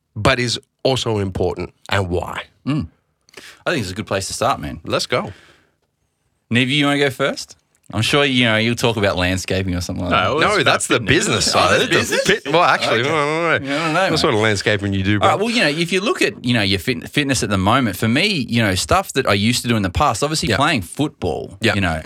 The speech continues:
Speaker 2: as, as one of my, my, I guess, sports that I chose to, to follow, no one actually ever liked doing preseason training. You
Speaker 1: Sure.
Speaker 2: start that shit six months before the season starts.
Speaker 1: Uh-huh.
Speaker 2: It's the middle of summer, it's forty degrees, no one wants to be running around thinking about, you know, you just wanna get into the games.
Speaker 1: Yep.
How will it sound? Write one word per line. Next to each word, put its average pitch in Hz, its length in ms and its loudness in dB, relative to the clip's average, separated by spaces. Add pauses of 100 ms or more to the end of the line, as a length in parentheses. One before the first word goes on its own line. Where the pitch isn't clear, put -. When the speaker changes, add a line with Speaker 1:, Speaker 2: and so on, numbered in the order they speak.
Speaker 2:
as, 104 240 0
as 98 160 -2
one 113 140 2
of 107 80 0
my, 98 240 2
my, 90 280 2
I 90 100 2
guess, 92 180 0
sports 107 340 -2
that 95 80 0
I 90 80 2
chose 90 340 -2 (120)
to, 90 200 -4
to - 160 -6
follow, 110 360 2
no 120 200 0
one 220 140 0
actually - 300 -2
ever 110 160 0
liked 95 260 0
doing 90 160 -4
preseason 82 500 -4
training. 71 420 -10
You 104 120 -4
Speaker 1:
Sure. - 120 -2
Speaker 2:
start 175 160 2
that 143 140 0
shit - 300 -4
six - 400 -2
months 123 240 0
before 101 280 -4
the 95 60 -2
season 95 360 0
starts. 85 420 0
Speaker 1:
Uh-huh. 104 300 0 (200)
Speaker 2:
It's - 380 -4 (160)
the 107 180 0
middle 160 300 2
of 156 60 0
summer, 110 380 2
it's 101 120 -2
forty 135 300 2
degrees, 104 400 2
no 120 180 2
one 139 100 2
wants 127 120 0
to - 80 -6
be 107 80 0
running 107 300 2
around 92 420 2
thinking 107 400 -2
about, 90 400 2
you 92 100 -4
know, 82 200 0
you 104 100 0
just 123 160 0
wanna 110 140 0
get 107 100 0
into 95 140 -2
the 87 60 -2
games. 78 420 -6
Speaker 1:
Yep. 110 160 2